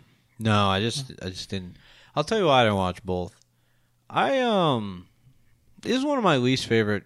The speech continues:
Tarantino films. Uh, I don't know if that's what other people think as well. Um, but this movie,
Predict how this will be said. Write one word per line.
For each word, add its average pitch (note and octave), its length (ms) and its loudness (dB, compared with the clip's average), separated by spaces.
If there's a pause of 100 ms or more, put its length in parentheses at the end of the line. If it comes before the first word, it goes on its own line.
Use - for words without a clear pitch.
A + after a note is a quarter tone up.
(140)
Tarantino G2 540 -8
films. F2 500 -16 (1200)
Uh, G2 80 -8
I G2 300 -4
don't D#3+ 120 -2
know D#3+ 80 -2
if B2+ 60 -6
that's G2+ 260 -2 (880)
what G2 220 -10 (100)
other G2 220 -10
people G2+ 300 -10
think G2 220 -12
as F2+ 120 -14
well. F#2 280 -6 (880)
Um, F#2 360 -8 (420)
but G#2 300 2 (280)
this F3+ 300 0
movie, E3+ 680 2